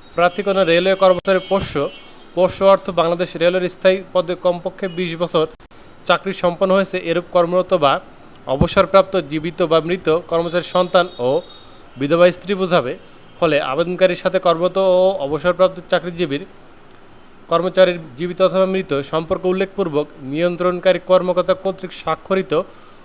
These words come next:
ও বিভাগীয় প্রধানের প্রতি স্বাক্ষর সহ প্রত্যয়নপত্র এবং পোষ্য সংক্রান্ত প্রমাণক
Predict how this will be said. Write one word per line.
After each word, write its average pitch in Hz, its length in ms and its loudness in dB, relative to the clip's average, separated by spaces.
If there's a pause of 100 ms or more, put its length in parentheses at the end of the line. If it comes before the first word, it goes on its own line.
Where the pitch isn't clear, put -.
(100)
ও 131 140 -2
বিভাগীয় 165 460 0
প্রধানের 175 500 2
প্রতি 170 180 -6
স্বাক্ষর - 400 -6
সহ 160 200 -2 (560)
প্রত্যয়নপত্র 180 640 2 (120)
এবং 156 220 -2 (120)
পোষ্য - 280 -6
সংক্রান্ত 180 400 -2
প্রমাণক 175 500 0